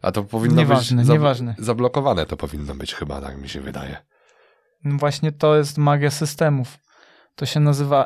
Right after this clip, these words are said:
Speaker 2: emergentny gameplay, mój drogi. Czyli jak masz takie różne systemy, w takiej na przykład grze Metal Gear Solid pięć masz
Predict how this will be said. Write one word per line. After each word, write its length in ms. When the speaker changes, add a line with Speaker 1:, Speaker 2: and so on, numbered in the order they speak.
Speaker 2:
emergentny 920
gameplay, 560
mój 180
drogi. 420
Czyli 240
jak 140
masz 220
takie 300
różne 300
systemy, 640
w 100
takiej 280
na 120
przykład 420
grze 440
Metal 440
Gear 220
Solid 460
pięć 480
masz 320